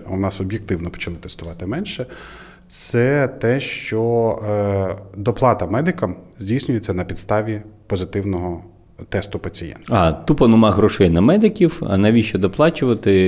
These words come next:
Speaker 2: якщо можна чик, менше
Speaker 1: Ну,
Speaker 2: тестуватись?
Speaker 1: тобто хворий міг поступити. Він же ж, ми ж бачимо, і міністр говорить, що там кількість, е, госпіталізованих двадцять сім тисяч. Так, ну, при-,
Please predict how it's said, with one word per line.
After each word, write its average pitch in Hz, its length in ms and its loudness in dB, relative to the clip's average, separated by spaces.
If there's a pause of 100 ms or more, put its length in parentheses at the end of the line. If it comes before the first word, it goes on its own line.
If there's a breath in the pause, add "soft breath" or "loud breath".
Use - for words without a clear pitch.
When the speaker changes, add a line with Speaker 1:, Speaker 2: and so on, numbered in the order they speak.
(140)
Speaker 2:
якщо 92 260 -2
можна 85 440 -2
чик, - 360 -4
менше 92 320 0
Speaker 1:
Ну, - 80 -12
Speaker 2:
тестуватись? 147 480 4
Speaker 1:
тобто 127 300 2
хворий 175 400 2
міг 143 240 4
поступити. 139 680 0
Він 98 140 -2
же 101 100 0
ж, 101 220 -4 (180)
ми 110 200 0
ж 101 60 0
бачимо, 104 360 2
і 98 40 4
міністр 98 400 2
говорить, 92 340 -2
що - 120 -10
там 85 140 -6
кількість, - 600 -8
е, 98 280 0
госпіталізованих 107 840 -2
двадцять 113 260 -2
сім - 160 -2
тисяч. - 340 -10
Так, 131 140 -8 (200)
ну, 170 80 -4
при-, 135 120 -2